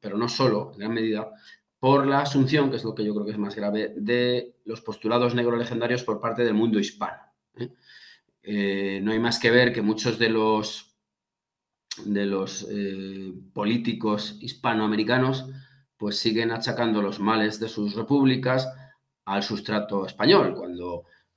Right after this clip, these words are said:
pues, vamos a proponer una fecha, desde mil ochocientos veintiuno, más o menos,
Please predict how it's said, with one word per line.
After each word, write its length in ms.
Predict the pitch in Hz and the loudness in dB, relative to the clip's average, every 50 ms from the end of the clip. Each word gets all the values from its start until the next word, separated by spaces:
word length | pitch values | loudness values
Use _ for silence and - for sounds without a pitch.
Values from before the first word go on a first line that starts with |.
| _ _ _ | _ _ _
pues, 420 | - 82 - - - - - _ _ | -18 -16 -14 -14 -14 -16 -18 _ _
vamos 260 | 87 87 90 90 - | -20 -20 -18 -16 -16
a 80 | - - | -16 -16
proponer 320 | - - - - 92 98 | -16 -18 -14 -10 -8 -6
una 120 | 98 90 | -6 -6
fecha, 280 | - - 110 - - 92 | -4 -2 -2 -2 -2 -2
desde 260 | 90 92 92 - 90 | -4 -4 -8 -10 -8
mil 280 | 90 95 104 107 107 107 | -4 0 2 2 2 2
ochocientos 520 | 104 104 104 - 107 107 104 107 110 107 | 0 -2 -4 -2 -2 -2 -2 -2 -4 -4
veintiuno, 680 | 101 107 104 104 104 - 104 107 127 131 127 120 113 110 | -2 0 0 0 0 0 2 6 8 8 8 8 6 4
más 260 | 107 113 113 - - | 2 0 -2 0 0
o 40 | 117 | 2
menos, 480 | 120 123 123 123 120 123 131 131 135 | 4 4 4 4 2 2 0 -2 -4